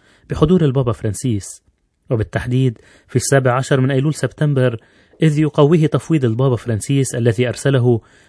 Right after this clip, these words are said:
ليكون قريبا من الشعب ويحمل مساعدة ملموسة لاحتياجات الأشخاص الذين يعانون من مأساة الحرب العبثية. يرافقه أسقفان، أحدهما كاثوليكي والآخر بروتستانتي برفقة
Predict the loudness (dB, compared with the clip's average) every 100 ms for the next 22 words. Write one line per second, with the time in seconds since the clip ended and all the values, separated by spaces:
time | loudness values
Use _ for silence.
0 | 0 2 4 2 2 2 0 0 0 2
1 | 0 -2 0 0 -2 0 2 2 -2 -12
2 | _ _ 2 4 4 2 2 2 0 0
3 | 0 0 0 0 0 0 0 -2 -2 0
4 | 0 -2 0 0 0 -2 -2 -8 -4 -2
5 | 0 -4 -16 _ _ _ _ 0 2 4
6 | 4 2 2 0 0 2 2 2 2 2
7 | 0 -2 -2 -2 -2 -2 -2 -4 -4 -4
8 | -4 0 0 -2 -6 _ _ _ 0 2
9 | 2 0 0 2 2 -2 -4 -2 0 0
10 | -2 -8 _ _ -10 -2 2 2 2 2
11 | 0 -2 0 0 0 0 0 -2 -2 -4
12 | -2 -4 -4 -4 -2 0 2 0 -2 -4